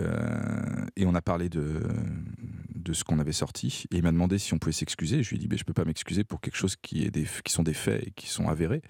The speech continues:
Donc, euh, non, je peux pas m'excuser. » Et il me dit, « Mais vous vous rendez compte, tout le monde dit que je suis un prédateur sexuel. » Et je lui ai dit, « Mais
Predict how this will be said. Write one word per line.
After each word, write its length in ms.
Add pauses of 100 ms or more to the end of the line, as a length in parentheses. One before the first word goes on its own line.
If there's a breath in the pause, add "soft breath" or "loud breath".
(540 loud breath)
Donc, 340
euh, 280
non, 300
je 80
peux 80
pas 80
m'excuser. » 360 (140)
Et 40
il 60
me 60
dit, « 120
Mais 60
vous 60
vous 60
rendez 160
compte, 260
tout 120
le 60
monde 180
dit 220
que 100
je 60
suis 100
un 60
prédateur 380
sexuel. » 480 (100)
Et 80
je 100
lui 80
ai 20
dit, « 120
Mais 120